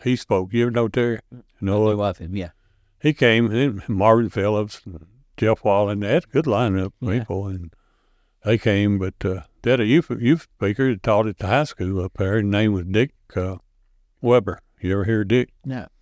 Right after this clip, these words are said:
Speaker 1: Actually, he was the one that solved the, uh, mystery there in Atlanta of the guy that was killing all them black people.
Speaker 2: Really?
Speaker 1: Yeah, he was one, one of the lead detectives on it, but he's a Christian.
Speaker 2: Really?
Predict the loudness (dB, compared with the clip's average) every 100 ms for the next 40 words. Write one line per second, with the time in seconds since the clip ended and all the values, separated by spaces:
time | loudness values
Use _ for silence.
0 | _ _ _ _ _ _ -2 0 0 0
1 | 0 2 2 0 -4 -6 -4 0 2 2
2 | 0 -4 -6 0 4 4 2 -2 -4 -2
3 | -2 -4 -4 -4 0 0 0 -4 0 2
4 | 2 0 -2 -2 0 0 -2 -4 -4 -6
5 | -8 -8 _ _ _ _ _ _ -4 -2
6 | -2 -4 -2 0 2 0 0 0 2 2
7 | 2 -2 -2 -6 _ _ -6 -2 -2 -6
8 | -16 -6 -4 -4 -4 -4 -2 0 0 2
9 | 4 2 0 -2 2 2 2 2 2 0
10 | -2 -2 0 0 -4 -8 -4 -4 -6 -12
11 | _ _ _ _ -2 0 0 2 2 2
12 | -10 -10 _ _ -10 -6 -6 -8 -14